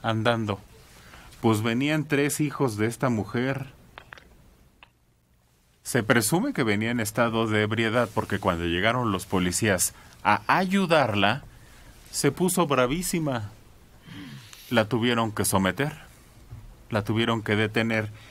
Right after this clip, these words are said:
y ahora los hijos en Matamoros, en Tijuana, que sucedió esto, tuvieron que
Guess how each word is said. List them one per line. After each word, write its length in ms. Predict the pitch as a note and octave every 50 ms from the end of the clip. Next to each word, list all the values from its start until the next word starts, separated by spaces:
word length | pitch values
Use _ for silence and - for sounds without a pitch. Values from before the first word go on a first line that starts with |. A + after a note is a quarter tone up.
| - - - - - - - -
y 100 | G#2 G#2+
ahora 240 | G#2+ A2 A2+ A2 G#2+
los 260 | G#2 G2+ G2 - -
hijos 320 | A2+ G#2 - A2 G2+ G#2
en 160 | - - G2 F#2+
Matamoros, 960 | F#2 F#2 F#2 - F#2+ F#2+ G#2 A2 A2 G#2+ G2+ G2+ - - - - - - - - - - - - - - - - - - - - - - - - - - - - -
en 140 | G2 G#2 G#2
Tijuana, 460 | A#2 G#2 G#2+ E3+ F3+ D3 A#2 G2+ - - - - - - - - - - - - - - - - - - - - - - - -
que 100 | - G2
sucedió 580 | F2+ G2 F#2+ - A2+ G#2+ G2+ A#2+ A#2+ A#2+ A#2+ A#2
esto, 380 | G#2+ G#2+ - - A2+ A2 G#2+ - - - - - - - - - - - - - - - - -
tuvieron 340 | - G#2+ G2+ A2+ A2+ A2+ G#2
que 100 | - F#2